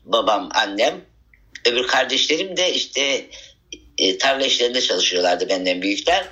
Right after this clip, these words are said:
Çamur yaptılar. Çamurları böyle ayaklarında çiğnediler, çiğnediler. Böyle sakız gibi yapıp ondan kerpiç yaptılar.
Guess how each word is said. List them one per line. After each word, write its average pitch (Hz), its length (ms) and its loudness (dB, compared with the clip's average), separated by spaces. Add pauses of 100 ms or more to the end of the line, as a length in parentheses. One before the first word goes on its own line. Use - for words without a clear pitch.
(460)
Çamur 160 360 2
yaptılar. 143 520 2
Çamurları 151 520 0
böyle 147 180 0
ayaklarında 143 560 0
çiğnediler, 127 560 0
çiğnediler. 151 580 0
Böyle 131 140 0
sakız 135 360 0
gibi 120 180 -2
yapıp 127 240 0
ondan 139 240 0
kerpiç - 480 -2
yaptılar. - 560 -2